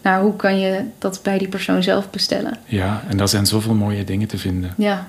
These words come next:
Speaker 2: En die
Speaker 1: zeker.
Speaker 2: zoektocht is, is heel leuk. Je kan nu toch niet gaan winkelen, dus dan zoek, zoek op het internet en
Speaker 1: Inderdaad.
Speaker 2: zoek bij, ga op Instagram kijken en, en kijk naar de mensen die je graag bezig ziet.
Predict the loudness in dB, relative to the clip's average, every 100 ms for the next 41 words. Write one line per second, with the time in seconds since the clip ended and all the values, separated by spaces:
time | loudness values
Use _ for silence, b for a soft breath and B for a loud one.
0 | -2 0 4 4 4 2 2 2 0 2
1 | 0 2 2 2 2 2 0 0 2 2
2 | 0 2 0 0 -2 -2 -2 -2 -4 -4
3 | -6 -6 -2 -4 -4 -2 0 0 -2 0
4 | 2 2 2 0 0 0 2 2 4 4
5 | 2 0 0 0 4 4 4 0 -6 -16
6 | -14 -2 0 0 0 0 0 0 2 2
7 | 0 -2 -2 -2 -2 -2 -2 -2 -4 -4
8 | -4 -2 -2 0 0 0 0 0 -2 -2
9 | -4 -4 -6 -14 B B B B 2 4
10 | 6 4 4 4 0